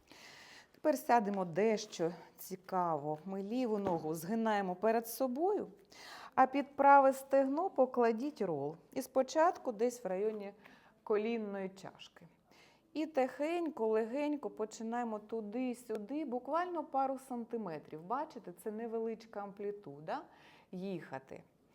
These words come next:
Прослідкуйте, щоб ви не виходили на колінну чашку. Тобто оці м'які тканини біля коліна, вони дуже важливі. Але тут ми маємо бути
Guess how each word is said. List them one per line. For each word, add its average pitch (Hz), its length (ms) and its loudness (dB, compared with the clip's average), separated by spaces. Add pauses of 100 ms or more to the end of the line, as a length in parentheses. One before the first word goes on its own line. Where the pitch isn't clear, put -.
(520)
Прослідкуйте, 294 960 2
щоб 277 220 -8
ви 196 180 0
не 208 320 0
виходили 247 840 2
на 214 200 -4
колінну 202 580 -8
чашку. 202 840 -6 (440)
Тобто 196 300 -2
оці 202 360 -2
м'які 226 400 0
тканини 208 520 -4
біля 247 520 -2
коліна, 220 420 -2
вони 180 280 -6
дуже 208 340 -2
важливі. 208 760 -4 (3000)
Але 208 280 6
тут 233 220 -2
ми 214 240 0
маємо 214 500 0
бути 185 420 -4